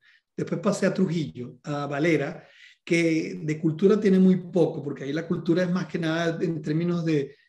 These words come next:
de negocio, de, es como, es, es la capital económica del estado. Y yo, en la medida en que podía, me acercaba bastante a, a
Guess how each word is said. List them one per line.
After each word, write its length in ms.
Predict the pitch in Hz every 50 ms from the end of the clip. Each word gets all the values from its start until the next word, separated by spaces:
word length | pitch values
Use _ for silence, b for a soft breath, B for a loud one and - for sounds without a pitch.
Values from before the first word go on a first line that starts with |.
| b _ _
de 140 | - 147 139
negocio, 680 | 139 127 127 147 170 190 185 - - - 156 151 147
de, 380 | 143 143 139 139 139 135 - b b b b
es 160 | - 220 -
como, 680 | - - 190 185 185 180 165 151 143 - - - - - -
es, 240 | - 151 135 147 156 -
es 180 | 160 156 156
la 100 | 165 180
capital 540 | 175 202 185 170 180 165 - 170 160 165 180
económica 640 | 185 185 175 160 170 175 151 135 123 127 131 - - _ _ _ _ _
del 220 | - 147 147 131 123
estado. 460 | 127 - 143 139 123 107 104 b b b b b b b b b b b b b b b b b b b _ _
Y 180 | - 180 185 165
yo, 680 | 151 185 190 185 185 190 202 208 240 247 - - - - -
en 120 | 190 185 185
la 60 | 175
medida 200 | 170 170 175 190
en 100 | 190 190
que 80 | 226
podía, 420 | 190 202 214 214 208 214 226 226 226
me 80 | 220
acercaba 560 | 208 - - 185 147 - 185 175 170 175 175 190
bastante 680 | 196 190 - - 208 202 190 196 214 208 - - _ _
a, 540 | - 170 170 165 165 160 160 156 156 - - -
a 520 | 175 165 160 156 151 156 147 143 156